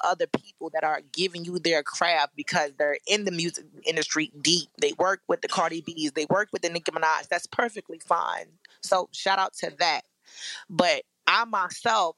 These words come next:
as an individual who literally is gonna be buying your music,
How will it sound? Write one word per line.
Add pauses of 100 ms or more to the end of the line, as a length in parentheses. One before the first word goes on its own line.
as
an (100)
individual (200)
who
literally
is
gonna
be
buying
your
music,